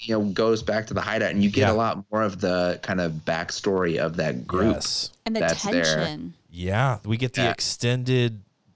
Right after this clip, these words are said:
Speaker 2: uh, callback, the extended, yeah, the vision of the past of him being put into hiding. I, it was, I mean, it, it was a purge. We saw separatist, uh, what are those droids, Luke? I, I forget what they're called. The
Speaker 1: Those are just called,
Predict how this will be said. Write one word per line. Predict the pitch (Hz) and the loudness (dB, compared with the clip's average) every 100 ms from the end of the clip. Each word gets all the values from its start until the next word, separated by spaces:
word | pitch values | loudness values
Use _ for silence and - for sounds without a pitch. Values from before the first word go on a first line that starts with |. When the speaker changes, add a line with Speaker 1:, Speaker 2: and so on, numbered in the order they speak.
| _ _ _ _ _ | _ _ _ _ _
Speaker 2:
uh, | 101 104 95 92 | 0 2 2 0
callback, | - - 160 208 139 90 73 | -2 2 4 4 0 0 -4
the | 110 107 | -4 -4
extended, | 98 - 143 143 135 117 98 | -4 -4 -2 -2 -2 -4 -8
yeah, | 120 120 104 | -4 -2 0
the | 95 95 | -2 -6
vision | 95 117 120 127 | -4 -2 -2 -2
of | 113 | -2
the | 107 | -2
past | - 127 160 165 107 | -2 0 0 -2 -8
of | - | -4
him | 123 117 110 - _ _ - - | -4 -4 -8 -14 _ _ -20 -8
being | 131 120 | -6 -4
put | 110 147 117 | 2 2 2
into | 107 | -2
hiding. | 92 113 139 151 104 90 95 | 0 0 0 0 -4 -4 -4
I, | 92 104 | -2 -2
it | 110 | -2
was, | 107 92 - - - _ _ _ _ _ _ | -2 -2 -4 -6 -12 _ _ _ _ _ _
I | 123 | -2
mean, | 123 120 120 | 0 -2 2
it, | 120 120 | 2 4
it | 120 147 | 4 4
was | 151 123 | 4 4
a | 98 | 2
purge. | - 165 190 170 - - - | 2 2 2 2 -4 -12 -6
We | 131 | -4
saw | 180 - 123 110 101 92 - - _ _ | 0 4 4 4 2 -2 -10 -20 _ _
separatist, | - - 135 - 143 - 135 120 - - | -8 0 2 2 0 2 4 4 2 2
uh, | 113 104 101 | 4 4 2
what | 131 | 4
are | 190 | 4
those | 175 139 | 2 0
droids, | - 123 101 87 | -2 0 0 -2
Luke? | 98 110 120 | -2 -2 -2
I, | 113 104 | -2 -2
I | |
forget | - 123 | -2 -2
what | 117 | -2
they're | 98 | -4
called. | - 101 90 | -2 -2 -2
The | 95 | 0
Speaker 1:
Those | 120 165 | 0 2
are | |
just | 160 117 | 0 -2
called, | 117 101 85 | 2 2 2